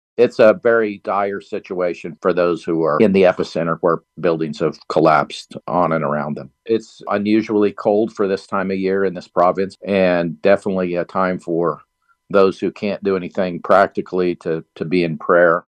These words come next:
We're praying that some great connections are made as the church is the hands and feet of Jesus in this situation.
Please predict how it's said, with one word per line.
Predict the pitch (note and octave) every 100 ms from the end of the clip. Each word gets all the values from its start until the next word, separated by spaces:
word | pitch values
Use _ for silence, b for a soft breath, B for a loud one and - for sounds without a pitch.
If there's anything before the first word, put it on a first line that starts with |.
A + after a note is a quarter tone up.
| _ -
We're | C#3
praying | - A#2+ G#2+ G2
that | F2+ -
some | G#2
great | F2+ F#2+ F#2+ -
connections | G2 F2+ F2+ F#2 E2
are | F2
made | F2+ F2 E2+
as | E2
the | E2
church | - F#2+ F#2 - -
is | G2 -
the | E2
hands | F#2+ F2+
and | F2 E2
feet | G2
of | D2+
Jesus | F#2+ F#2+ D#2+ -
in | F#2 F2
this | E2 -
situation. | D#2 D2+ D2 D#2 - -